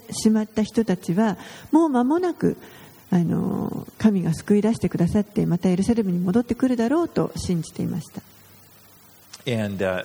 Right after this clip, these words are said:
Speaker 2: they resisted God's message. And instead they were believing the, these false prophets who said, "Yeah, we're, we're soon gonna be coming back."
Speaker 1: ですから、彼らはこの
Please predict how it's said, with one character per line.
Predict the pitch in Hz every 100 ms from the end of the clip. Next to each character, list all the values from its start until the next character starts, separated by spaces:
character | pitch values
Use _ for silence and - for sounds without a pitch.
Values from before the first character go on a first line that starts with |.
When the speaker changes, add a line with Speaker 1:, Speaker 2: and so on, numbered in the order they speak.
| 113
Speaker 2:
they | 120
resisted | 117 110 127 156 - 113 -
God's | 101 98 -
message. | 104 101 - 82 - -
And | 117
instead | 120 - 165 139
they | 135
were | 131
believing | 120 135 123 123 107
the, | 95 - - - -
these | 113 104 -
false | 185 185 -
prophets | 101 92 98 - -
who |
said, | 104 - 95
"Yeah, | 123 190 170
we're, | 127 147 -
we're | 135
soon | - 160 151
gonna | 139 123
be | 123
coming | - 123 117
back." | 98 85 78 - - - - - - - - - -
Speaker 1:
で |
す | 220
か | -
ら、 | 208 220 185 - -
彼 | 220 208
ら | 190 185
は | 240 233 - - -
こ | 185
の | 175 165 175 190